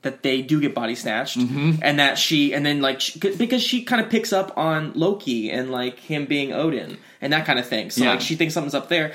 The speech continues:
Speaker 1: So why couldn't there be something up here?
Speaker 2: She's got a good sense of, of who people really are.
Speaker 1: Yeah, exactly. And so she, um, she takes, she maybe kills this thing or, or figures it out,
Speaker 2: Mm-hmm.
Speaker 1: essentially, and then she's, now her mission is to find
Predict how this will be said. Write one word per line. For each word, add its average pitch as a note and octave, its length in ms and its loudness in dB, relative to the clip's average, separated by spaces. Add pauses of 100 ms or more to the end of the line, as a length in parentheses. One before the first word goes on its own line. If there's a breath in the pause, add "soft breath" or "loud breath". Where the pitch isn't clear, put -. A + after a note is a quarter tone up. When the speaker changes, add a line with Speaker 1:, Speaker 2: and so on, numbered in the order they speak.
(160 loud breath)
Speaker 1:
So - 140 -6
why D#3 140 4
couldn't D#3+ 160 -2
there C#3 60 2
be C#3+ 100 2
something C3 260 -4
up A#2 100 -4
here? F#3 220 -2
Speaker 2:
She's B2+ 80 2
got A2+ 160 2
a A2 40 -2
good A2 160 0
sense C3 380 2
of, G#2 560 -4
of G2+ 140 -6
who A#2+ 140 -2
people G#2+ 280 -2
really G2+ 260 -2
are. F#2+ 220 0
Speaker 1:
Yeah, E3 240 4
exactly. C3 640 0
And C3+ 160 -4
so C3+ 460 2
she, E3 840 0
um, B2+ 680 -4 (180)
she D#3+ 220 -6
takes, - 560 -2 (880)
she - 320 -4 (200)
maybe C3 600 -2 (160)
kills C#3+ 380 -2
this - 240 -6 (300)
thing C#3+ 260 2
or, C3 100 0
or B2+ 220 0
figures D3 340 0
it C3+ 80 0
out, C#3+ 240 4
Speaker 2:
Mm-hmm. - 80 -6
Speaker 1:
essentially, B2 600 0
and C3+ 160 -4
then D3 180 0
she's, - 260 -6
now C#3+ 220 4
her D#3+ 160 4
mission C#3 340 0
is B2+ 200 -6
to C3 120 -4
find B2+ 560 -2